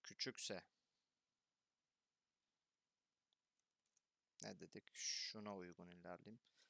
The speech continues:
Sayı iki küçükse sayı üçten, pardon, e, sayı iki küçükse sayı birden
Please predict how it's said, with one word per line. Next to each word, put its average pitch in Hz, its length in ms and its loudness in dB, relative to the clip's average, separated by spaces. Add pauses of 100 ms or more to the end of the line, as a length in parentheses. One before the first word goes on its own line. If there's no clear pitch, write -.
(140)
Sayı 104 380 6
iki - 400 -2 (440)
küçükse - 640 4
sayı 104 360 8
üçten, - 480 0 (3250)
pardon, 95 360 -4 (120)
e, 90 300 0
sayı - 300 8
iki - 320 0 (2000)
küçükse - 400 -2
sayı 92 420 4
birden 92 380 -2